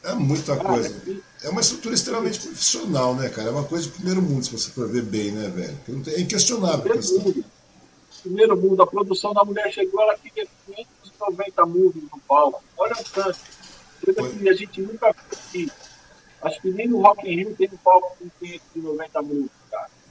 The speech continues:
Speaker 1: Pô, é muita coisa, né, velho? Então você imagina, né, cara? Imagina a experiência que deve ter passado, né, cara? Você deve ter. É uma função que é uma, é, é um período que você passou a aprender bastante, né, cara? Esses últimos dois anos também você tá falando que não, mas querendo ou não, você viveu intensamente também esses últimos dois anos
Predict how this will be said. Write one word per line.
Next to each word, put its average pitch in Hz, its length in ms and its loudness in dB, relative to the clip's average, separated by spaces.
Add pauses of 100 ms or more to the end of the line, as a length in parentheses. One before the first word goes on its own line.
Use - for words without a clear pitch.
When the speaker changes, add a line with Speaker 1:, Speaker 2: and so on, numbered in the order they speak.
(260)
Speaker 1:
Pô, 92 100 -14
é 113 60 -8
muita 123 540 -4
coisa, 110 420 -4
né, 120 200 -6
velho? 90 320 -6
Então 185 200 -4
você 214 140 2
imagina, 147 480 -2
né, 143 140 -4
cara? 123 180 -6
Imagina 147 260 -2
a 214 40 -2
experiência 233 380 -2
que 214 80 -6
deve 233 120 -10
ter - 40 -12
passado, 156 500 2
né, 147 140 -4
cara? 90 220 -8
Você 107 180 -8
deve 139 240 -8
ter. 185 320 -2 (300)
É - 40 -12
uma 147 120 0
função 170 320 0
que 156 100 -10
é 160 60 -4
uma, 147 200 -4
é, 123 280 -10
é 123 40 -10
um 131 80 -8
período 139 280 -2
que - 60 0
você 190 100 0
passou 165 380 -4
a - 20 -8
aprender 185 240 -4
bastante, 190 640 2
né, 156 120 -8
cara? 117 140 -6
Esses 117 140 -4
últimos 208 260 -6
dois 185 300 2
anos 156 120 -2
também 139 140 -4
você 151 120 -4
tá 143 40 -8
falando 143 240 -6
que 143 80 -10
não, 139 120 -4
mas 185 160 -2
querendo 180 280 -4
ou 147 80 -4
não, 147 120 -4
você 185 140 -2
viveu 190 220 -4
intensamente 190 520 0
também 151 140 -4
esses 139 120 0
últimos 147 260 -4
dois 147 240 0
anos 135 300 -2